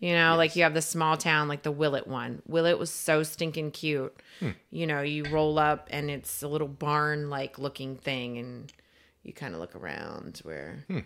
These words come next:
Speaker 1: you know, it gives, like, a
Speaker 2: Yeah.
Speaker 1: family feel. But then, um, Bardstown is very much industrial looking. You pull up, it's a huge campus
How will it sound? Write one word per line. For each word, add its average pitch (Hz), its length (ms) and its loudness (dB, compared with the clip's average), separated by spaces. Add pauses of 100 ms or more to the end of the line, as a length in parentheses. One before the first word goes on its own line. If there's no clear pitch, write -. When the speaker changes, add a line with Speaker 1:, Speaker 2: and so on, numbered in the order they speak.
(500)
Speaker 1:
you 226 100 0
know, 180 100 6
it 165 60 4
gives, 202 180 4
like, 185 120 4
a 170 100 2
Speaker 2:
Yeah. 180 140 4
Speaker 1:
family 170 280 4
feel. 139 380 -2
But 175 140 -4
then, 165 600 2
um, 139 520 0
Bardstown 151 880 4 (400)
is 156 240 -2
very 160 320 4
much 147 460 -4
industrial 143 840 -2
looking. 120 500 -10 (420)
You 165 160 -4
pull 190 360 2
up, 160 320 6
it's 160 180 -4
a - 40 -6
huge 175 440 -4
campus - 800 -8